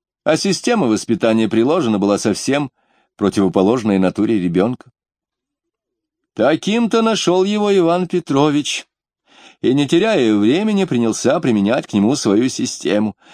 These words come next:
"Я из него хочу сделать человека прежде всего, человека", сказал он Глафире Петровне,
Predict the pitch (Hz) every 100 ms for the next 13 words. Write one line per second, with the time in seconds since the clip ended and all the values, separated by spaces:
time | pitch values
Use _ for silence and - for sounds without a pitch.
0 | - 78 85 196 226 233 226 220 190 156
1 | 196 185 175 170 160 - 156 113 123 156
2 | 151 127 - - - - 139 127 123 123
3 | 180 214 - 170 127 95 123 127 107 117
4 | - - 107 117 117 90 - _ - 101
5 | 95 90 92 208 240 - 190 190 135 _
6 | _ _ - - 104 110 120 117 107 104
7 | 110 110 104 104 113 107 104